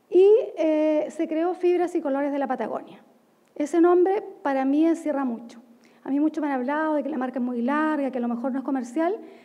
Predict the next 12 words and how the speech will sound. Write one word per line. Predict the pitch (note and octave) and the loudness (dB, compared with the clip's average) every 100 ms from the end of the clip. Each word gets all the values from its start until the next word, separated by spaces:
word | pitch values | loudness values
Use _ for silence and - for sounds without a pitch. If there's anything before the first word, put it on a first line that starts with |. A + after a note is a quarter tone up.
| - _ _ | -20 _ _
pero | - - D4 | -2 0 0
para | - G3 D4 | -2 0 4
mí | E4 | 4
encierra | G4 F#4+ F4+ E4+ D#4 | 4 0 -4 -2 -2
mucho | B3 - B3 | -2 -6 -8
porque | B3 A#3+ D#4 | -6 -6 -4
es | |
lo | D#4+ | -4
que | D#4+ | -2
yo | C4 D4 | -4 -4
quiero | D4+ C4+ | -2 -4
hacer. | - - | -6 -12